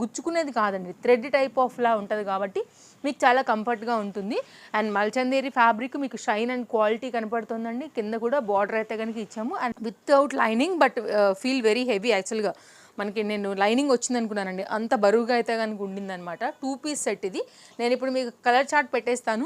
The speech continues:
మీరు చూసుకుని మీకు ఏ కలర్ కావాలో అయితే కనుక చూస్ చేసుకోండి అండి. రెండు కలర్స్ కూడా చాలా బాగున్నాయి, ఎల్లోకి ఎల్లో బాగుంది, పింక్ కూడా, పింక్ కూడా చాలా బాగుంది. So ఇదైతే కనుక ఫస్ట్ కలర్ కాంబినేషన్ పింక్లో. స్క్రీన్ షాట్ చేసుకోండి అండి. డిస్‌ప్లే పైన కాంటాక్ట్ నెంబర్స్ ఉన్నాయి,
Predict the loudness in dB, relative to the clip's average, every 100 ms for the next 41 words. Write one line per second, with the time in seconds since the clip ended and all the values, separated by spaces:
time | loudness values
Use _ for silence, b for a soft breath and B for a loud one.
0 | -2 -4 -4 -6 -4 -6 -4 -4 0 0
1 | 2 2 2 2 2 0 -2 -4 -6 -6
2 | -6 -6 -4 -4 -4 -6 -6 -6 -4 -2
3 | -2 0 2 0 -4 -4 -4 -4 B B
4 | B 6 8 8 6 4 2 -4 2 2
5 | 2 2 2 2 2 0 -4 -4 -4 -4
6 | -2 -2 0 -4 -4 -8 -2 0 0 0
7 | -2 -4 -12 -14 B B 0 2 4 4
8 | 4 0 0 -2 0 0 -2 -2 0 0
9 | 2 2 0 -4 -4 -4 -4 -6 -4 -4
10 | -4 b b -6 -4 -2 -2 -2 -4 -4
11 | -6 -4 -6 -8 _ b b b -8 0
12 | 2 2 2 0 2 0 -2 -4 -2 -4
13 | -4 -4